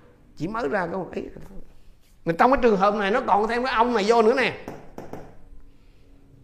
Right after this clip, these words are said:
Hiểu không? Thì khi đó là mình buộc mình phải làm gì nếu mà mình chỉ muốn giữ lại một ý thôi? Lại phải dùng phương pháp là gom hai ông lại. Gom bằng cách nào? Kiếm ông đại diện.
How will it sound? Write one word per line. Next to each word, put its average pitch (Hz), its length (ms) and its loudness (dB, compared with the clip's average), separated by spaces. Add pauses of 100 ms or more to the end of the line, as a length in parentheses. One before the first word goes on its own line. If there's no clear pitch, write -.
(1300)
Hiểu 226 200 4
không? - 80 -8 (1300)
Thì 156 80 -8
khi 220 220 4
đó 247 120 4
là 240 80 2
mình 175 180 -2
buộc 175 180 2
mình 175 80 -2
phải 196 100 0
làm 175 200 0
gì 175 100 -2
nếu 247 180 -2
mà 190 60 -4
mình 165 200 -2
chỉ 196 100 -8
muốn 233 240 -4
giữ 170 160 2
lại 202 140 -2
một 160 200 -2
ý 262 160 0
thôi? 202 220 2 (1500)
Lại 143 220 -10
phải 196 180 -2
dùng 170 180 2
phương 185 180 0
pháp 233 180 2
là 170 240 2 (580)
gom 196 380 2
hai 196 140 0
ông 190 160 0
lại. 160 200 -2 (760)
Gom 185 220 2
bằng 165 140 -2
cách 220 100 -2
nào? 165 240 -2 (1000)
Kiếm 254 160 -2
ông 208 160 -2
đại 156 120 2
diện. 160 340 -2